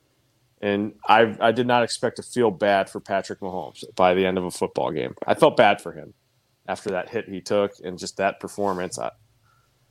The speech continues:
I felt bad for him. So I'm going with the Chiefs. But I, the Bengals are ser-, like, I think the Bengals are legit because their defense is playing very well. Um, it's not just Joe Burrow and Ja'Marr Chase. Um,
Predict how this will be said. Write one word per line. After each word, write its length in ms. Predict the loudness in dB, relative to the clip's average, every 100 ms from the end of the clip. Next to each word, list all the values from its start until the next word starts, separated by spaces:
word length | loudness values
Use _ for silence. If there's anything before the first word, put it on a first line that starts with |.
| _ _ _
I 40 |
felt 220 | -4 -4
bad 160 | -2 -8
for 120 | -10 -18
him. 100 | -12
So 180 | 2 4
I'm 100 | 6
going 120 | 6
with 100 | 4
the 60 | 0
Chiefs. 360 | -6 -6 -8
But 300 | 0 4 4
I, 200 | 4 0
the 180 | 0 -10
Bengals 480 | -8 -6 -4 -4 -4
are 140 | -8
ser-, 240 | -10 -10 -8
like, 240 | -6 -8 _
I 80 | -14
think 160 | -12 -14
the 60 |
Bengals 360 | -8 -6 -4 -6
are 120 | -8
legit 400 | -8 -6 -4 -4 -6
because 280 | -14 -12 -4
their 100 | -4
defense 460 | 0 -2 -2 -6 -8
is 60 |
playing 260 | -8 -6 -4
very 260 | -2 -2
well. 340 | 0 0 -2 -4 _ _ -16 -16 _ _ _ _
Um, 200 | -2 0
it's 160 | -2 4
not 200 | 4 4
just 240 | 0 -4
Joe 180 | -2 -2
Burrow 400 | 0 -2 -2 -4 _ _ _ _ _ _ -12
and 400 | -8 -6 -8 -12
Ja'Marr 340 | -4 -2 -2
Chase. 480 | -2 -4 -4 -6 -10 -16 _ _ _ -12
Um, 400 | -8 -8 -8